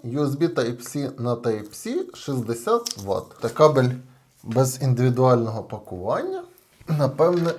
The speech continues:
коштує він недорого. Значить, дивіться, ми вмикаємо свій павербанк і вмикаємо сюди. Є вже червона індикація її роботи. Ось вблизі виглядає ось так. До речі, показано мінус,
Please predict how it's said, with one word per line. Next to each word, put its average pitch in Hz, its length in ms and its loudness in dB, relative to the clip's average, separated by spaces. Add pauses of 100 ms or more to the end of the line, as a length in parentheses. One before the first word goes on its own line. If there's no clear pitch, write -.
коштує 139 520 -2
він 123 240 0
недорого. 95 680 0
Значить, 135 360 -6
дивіться, 107 300 -8
ми 170 140 0
вмикаємо 123 560 4 (140)
свій 127 220 0
павербанк 98 840 -2 (200)
і 226 100 -4 (140)
вмикаємо 156 600 2 (140)
сюди. 98 420 -6 (260)
Є 196 260 -2
вже 208 260 0
червона 190 540 0
індикація 135 760 -2
її 117 320 -6 (200)
роботи. 98 500 -6 (280)
Ось 127 220 2
вблизі 156 400 0
виглядає 107 800 0 (100)
ось 104 200 -4
так. - 540 -6 (1700)
До 131 140 0
речі, 131 280 2
показано 117 560 -2
мінус, 110 560 -4